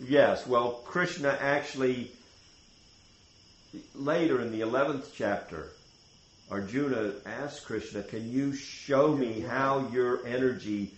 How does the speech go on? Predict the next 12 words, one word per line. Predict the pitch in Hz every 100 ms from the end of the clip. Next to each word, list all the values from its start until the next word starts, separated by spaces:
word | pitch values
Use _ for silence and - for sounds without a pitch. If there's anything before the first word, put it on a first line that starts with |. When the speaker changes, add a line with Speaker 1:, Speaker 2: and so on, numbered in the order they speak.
| - -
Speaker 1:
is | 127 131 131 117
manifest | 123 135 131 123 107 -
throughout | 113 107 110 120 -
this | 107 110
material | 104 110 104 101
world?" | 104 147 110 85 - - 110
Speaker 2:
Right. | 101 104 - 107
Speaker 1:
And | 117
he | 117 147
manifests | 139 135 151 165 - - 113 113 - - - - - _ _ _ - -
for | - 139 151 143 113 104 101 -
Speaker 2:
Right. | 117 107